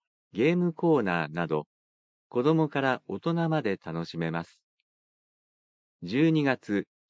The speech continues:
餅つき大会アンド防災訓練。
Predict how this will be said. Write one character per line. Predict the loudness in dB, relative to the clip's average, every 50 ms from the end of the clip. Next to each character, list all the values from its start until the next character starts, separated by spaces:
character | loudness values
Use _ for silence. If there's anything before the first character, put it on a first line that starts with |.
| _ _ _
餅 | -4 -2 -2 -2 -2 -4 -6
つ | -6 -8 -6
き | -4 -4 -4
大 | -4 -2 -2 -2 -2 -2
会 | -2 -2 -2 -2 -2 -2 -6 _ _ -6
ア | -4 -2
ン | -2 0 2
ド | 2 0 0 -2 _ _ _ -6
防 | -2 0 2 2
災 | 0 0 0 0 0 -2
訓 | -4 -4 -4 -2 -2 0
練。 | 0 -2 -2 -4 -8